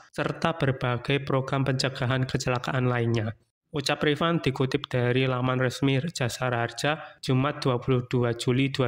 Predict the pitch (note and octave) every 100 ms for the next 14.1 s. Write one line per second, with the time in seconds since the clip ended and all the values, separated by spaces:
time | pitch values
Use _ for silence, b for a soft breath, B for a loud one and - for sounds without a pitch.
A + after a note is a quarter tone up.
0 | A#2+ B2+ A#2+ - B2 A#2 - B2+ B2+ A#2+
1 | A2 - _ _ _ _ _ _ D3+ D3+
2 | D#3+ D#3 D#3 D#3 - D#3 D#3 D3+ C3+ C3+
3 | C3+ C#3+ C#3 C#3 C#3 C#3 C#3+ C3 D#3+ C#3+
4 | C3 B2+ C3+ C#3+ C3+ B2+ C3 C3+ C3+ C3+
5 | C3 A#2 C3+ B2 A#2 A#2+ A#2 B2 A2+ D#3
6 | E3 E3+ E3 B _ - A#2+ B2 A2+ B2
7 | A2+ C3+ C3 D3+ D#3 B B B _ -
8 | C3+ C3+ D#3 C#3 C#3 C#3+ C3 B2 B2 A#2
9 | G#2+ - _ _ _ - C#3+ C#3+ F3 E3+
10 | D#3 C3+ D#3 D3 C#3+ C#3 D3+ D3 C3+ B2+
11 | C3+ C3 B2 B2 C3 B2+ B2+ B2 - B2+
12 | B2 B2 A#2 - D3+ D3+ - C3+ D3 D3
13 | B2+ B2 B2+ - B2+ A#2+ - B2+ - A2